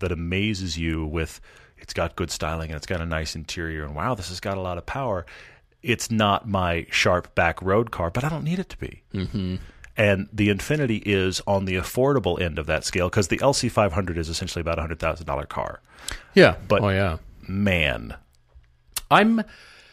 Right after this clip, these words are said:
Speaker 2: not unimpressed, which is a terrible way to say that
Speaker 1: That's
Speaker 2: I
Speaker 1: a weird,
Speaker 2: like,
Speaker 1: that's a weird intro.
Speaker 2: I like
Speaker 1: Okay.
Speaker 2: the Infiniti, but then, of course, I'm a German car guy, and,
Speaker 1: Yeah.
Speaker 2: uh, you know, there's all these other choices. But it's an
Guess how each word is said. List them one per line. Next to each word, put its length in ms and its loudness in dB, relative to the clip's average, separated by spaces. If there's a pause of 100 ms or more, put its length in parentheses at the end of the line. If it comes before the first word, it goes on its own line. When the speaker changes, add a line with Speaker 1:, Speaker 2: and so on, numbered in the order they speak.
(600)
Speaker 2:
not 500 4
unimpressed, 800 6
which 140 2
is 100 2
a 60 2
terrible 540 8
way 140 4
to 120 2
say 280 6
that 80 0
Speaker 1:
That's 260 8
Speaker 2:
I 20 8
Speaker 1:
a 40 8
weird, 380 10
Speaker 2:
like, 80 -12
Speaker 1:
that's 180 8
a 80 10
weird 240 10
intro. 280 6
Speaker 2:
I 40 10
like 480 12
Speaker 1:
Okay. 140 8
Speaker 2:
the 100 10
Infiniti, 580 4
but 180 2
then, 300 6
of 140 0
course, 320 6
I'm 140 4
a 20 4
German 300 2
car 320 6
guy, 600 2
and, 440 2
Speaker 1:
Yeah. 40 -6 (140)
Speaker 2:
uh, 60 -4 (260)
you 140 -2
know, 120 4
there's 160 2
all 100 2
these 160 2
other 120 0
choices. 580 0
But 300 -8 (540)
it's 160 2
an 120 -2